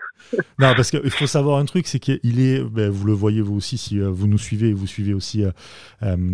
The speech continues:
euh, Sky, que le gars est à fond sur tous les, euh, bruits de mercato qu'il peut y avoir, qui s'avèrent être, euh, être bons. Pour la plupart du temps, on en parlera un peu, un peu plus tard.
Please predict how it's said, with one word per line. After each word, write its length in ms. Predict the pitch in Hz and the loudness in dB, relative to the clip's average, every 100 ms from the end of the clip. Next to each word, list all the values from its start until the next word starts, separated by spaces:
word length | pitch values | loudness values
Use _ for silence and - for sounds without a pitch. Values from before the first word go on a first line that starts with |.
| 101 135 | -2 0
euh, 160 | 107 | 0
Sky, 440 | 92 - 151 156 - | 0 0 0 0 0
que 120 | 127 | 0
le 340 | 123 131 113 | 0 0 0
gars 280 | 113 139 151 160 | 2 2 0 -2
est 200 | 123 - | -4 -2
à 120 | 123 | -4
fond 400 | - - 143 165 | -4 -4 -2 -2
sur 340 | 160 - 143 139 - _ - | -2 -6 -6 -6 -10 _ -4
tous 240 | 190 226 - _ | -4 -4 -8 _
les, 440 | 139 120 127 143 143 123 | -6 -2 0 0 -4 -4
euh, 340 | 113 113 110 | -2 0 0
bruits 340 | 107 110 156 143 | -2 0 2 4
de 80 | |
mercato 560 | 123 135 - 110 - 147 | 2 0 -2 -6 -4 -4
qu'il 160 | - 117 | -4 -2
peut 160 | 113 | 0
y 80 | 113 | 2
avoir, 280 | 107 110 - - - | 2 2 0 -8 -8
qui 320 | - 117 113 110 | 0 2 2 0
s'avèrent 760 | - - 131 117 120 110 123 | -4 -4 -2 0 2 2 0
être, 260 | 120 - 104 | -4 -6 -6
euh, 280 | 98 95 90 - _ _ - | -4 -4 -6 -12 _ _ -12
être 220 | 101 - | -4 -2
bons. 260 | 98 127 214 - _ - | 4 4 4 -4 _ -8
Pour 100 | 113 | -2
la 60 | 104 | -2
plupart 300 | - 117 107 | 0 0 0
du 120 | 101 | 0
temps, 140 | 156 | 0
on 60 | 165 | 2
en 100 | 98 | 4
parlera 260 | 107 104 104 | 4 4 2
un 60 | |
peu, 400 | 98 104 104 101 98 | 2 0 0 0 0
un 40 | |
peu 140 | 92 101 | -2 -4
plus 160 | 104 | -2
tard. 220 | 135 165 | -2 -2